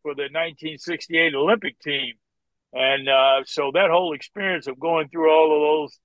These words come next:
trials and everything, you never know what was gonna happen.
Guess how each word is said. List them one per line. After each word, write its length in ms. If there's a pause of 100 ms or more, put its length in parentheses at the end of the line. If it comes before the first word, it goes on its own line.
(360)
trials 460
and 80
everything, 360
you 60
never 220
know 180
what 220
was 140
gonna 220
happen. 380